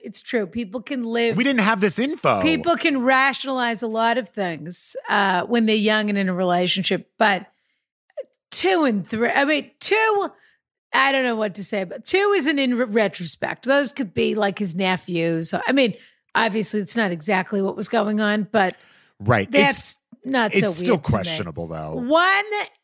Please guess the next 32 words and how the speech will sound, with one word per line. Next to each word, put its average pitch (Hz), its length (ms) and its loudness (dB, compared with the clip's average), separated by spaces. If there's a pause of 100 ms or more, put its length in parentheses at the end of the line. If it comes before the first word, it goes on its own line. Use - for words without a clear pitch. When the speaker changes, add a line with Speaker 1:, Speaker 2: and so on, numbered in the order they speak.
(160)
Speaker 1:
is 285 340 -4
serial 277 480 -2
killer 233 300 -2
Speaker 2:
Is 196 100 -2
Speaker 1:
sociopathy 214 920 2
Speaker 2:
oh, 127 260 4
Speaker 1:
material. - 280 0
Speaker 2:
yeah. - 180 0
I 147 100 0
mean, 139 220 2
one 151 280 4
is 117 400 0 (180)
you 131 260 0
run 120 420 2
out 117 160 2
the 120 80 -2
door 113 240 -2
and 104 100 -4
lock 104 240 -2
it 95 80 -8
behind - 400 -6
you. - 160 -10
Speaker 1:
Why 294 420 2
would 415 120 0
he 262 120 -4
tell 302 560 -4
you 269 240 -2
that? - 320 -14 (100)
Speaker 2:
Why 90 220 -2
would 160 140 0
he - 160 -8
tell? 107 320 -6